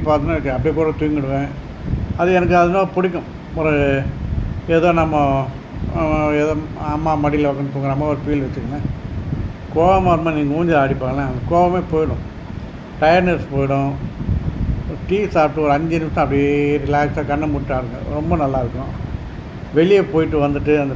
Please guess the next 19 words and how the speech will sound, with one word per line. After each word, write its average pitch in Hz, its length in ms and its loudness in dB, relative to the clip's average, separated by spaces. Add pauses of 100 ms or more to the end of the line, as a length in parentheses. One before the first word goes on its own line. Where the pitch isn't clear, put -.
ஃபேன் 156 280 2
போட்டு 143 160 -2
அந்த 135 120 -2
ஊஞ்சல் 151 340 2
உட்காருங்க, 127 380 -4 (680)
அந்த 139 160 0
ரெண்டு 143 260 0
கையை 151 220 2
அப்படி 131 180 -2
மேலே 143 180 0 (100)
தூக்கி 151 200 -4 (480)
அப்படிங்க 139 340 0
ரிலாக்ஸ் 180 300 2
பண்ணுங்க, 131 280 -2 (260)
ரொம்ப 151 280 -2
சூப்பராக 165 260 2
இருக்கும். 160 420 -2 (840)
அதுல 180 360 6
ஒவ்வொரு 160 760 4